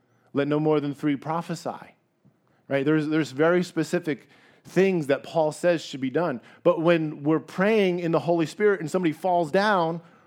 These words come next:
well, like, "Well, show me that to me in the Word." Well, I mean, I can show you some inferences, but is, we should really be asking the question, "Is this in line with the character of God?" Yes. God's come to bring refreshing. And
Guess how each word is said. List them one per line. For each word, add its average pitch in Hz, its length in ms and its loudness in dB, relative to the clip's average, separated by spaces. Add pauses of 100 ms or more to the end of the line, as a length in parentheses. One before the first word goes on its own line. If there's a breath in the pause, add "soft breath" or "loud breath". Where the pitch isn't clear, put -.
(120)
well, 185 80 4
like, 170 160 6
"Well, 180 100 2
show 190 160 2
me 180 60 4
that 170 160 4
to 190 100 -2
me 180 120 2
in 165 80 2
the 165 80 2
Word." 175 320 2
Well, 151 120 6
I 160 60 4
mean, 165 140 2
I 165 80 4
can 165 140 -2
show 180 120 -2
you 185 140 2
some 151 160 -6
inferences, 160 680 -2 (300 loud breath)
but 160 100 4
is, 175 220 4 (240)
we 165 180 2
should 165 200 -4
really 208 240 0
be 165 180 -4
asking 151 340 -4
the 131 80 -6
question, 147 480 -4 (300 soft breath)
"Is 202 260 0
this 180 240 2
in 165 160 -2
line 143 180 -4
with 131 120 -6
the 120 40 -10
character 120 460 -10
of 107 100 -12
God?" - 240 -12 (140)
Yes. - 460 -12 (920)
God's - 220 2
come 156 240 -4
to 131 80 -10
bring 127 240 -4
refreshing. 117 680 -8 (720 soft breath)
And 143 320 -2